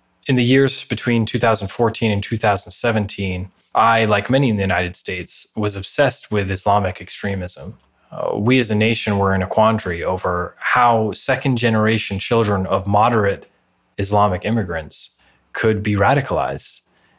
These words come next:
and perhaps even lured back to Syria to fight in an extremist group. In the meantime, I was proselytizing to people, uh, many of whom were Islamic. I read the Quran.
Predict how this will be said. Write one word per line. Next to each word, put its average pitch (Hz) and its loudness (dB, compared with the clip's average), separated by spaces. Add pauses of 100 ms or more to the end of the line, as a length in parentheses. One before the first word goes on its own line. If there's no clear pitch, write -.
(140)
and 90 -2 (140)
perhaps 104 0
even 101 0
lured 113 2
back 104 0
to - -8
Syria - 0 (420)
to 104 -8
fight 98 0
in 98 -4
an 92 -4
extremist 92 -4
group. 92 -6 (1200)
In 127 2
the 123 6
meantime, 113 2 (120)
I 123 4
was 143 2
proselytizing 101 0
to - -12
people, 92 -6 (680)
uh, 90 0
many 104 2
of 95 -4
whom 95 0
were 98 2
Islamic. 87 -2 (480)
I 117 4
read 123 4
the 110 2
Quran. 92 -2